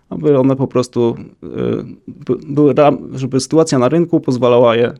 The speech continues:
dalej finansować i rozwijać. E, jeśli chodzi o te zmiany polityczne, o których pan mówił, to wydaje mi się, że to na pewno jest dobrym, e, sygnałem, że w Parlamencie Europejskim, e, te prace polskich europosłów były tak naprawdę toczone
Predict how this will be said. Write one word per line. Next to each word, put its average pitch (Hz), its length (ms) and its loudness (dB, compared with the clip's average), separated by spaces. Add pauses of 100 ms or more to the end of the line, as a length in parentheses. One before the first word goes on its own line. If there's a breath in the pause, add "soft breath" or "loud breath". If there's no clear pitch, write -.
dalej 120 280 0
finansować 117 600 -4
i - 100 -8
rozwijać. 123 600 -2 (260 soft breath)
E, 127 220 2
jeśli 139 260 0
chodzi 156 240 2
o 147 40 4
te 139 140 -2
zmiany 147 300 4
polityczne, 110 520 -4
o 107 60 -4
których - 280 -8
pan 107 180 -4
mówił, 127 280 -2
to 117 260 0 (460 soft breath)
wydaje 135 220 0
mi 139 60 0
się, 131 100 -4
że 117 60 0
to 123 120 -6
na 113 60 0
pewno 131 280 0
jest 117 260 -2
dobrym, 127 640 0 (560 loud breath)
e, 127 420 -2
sygnałem, 135 720 0
że 123 360 2
w - 80 -20
Parlamencie 127 520 2
Europejskim, 113 920 -4
e, 117 400 -2
te 113 200 -2
prace 139 460 0
polskich 135 340 -2
europosłów 120 540 -2
były 117 200 -2
tak 117 180 -4
naprawdę 117 380 -2
toczone 113 480 -4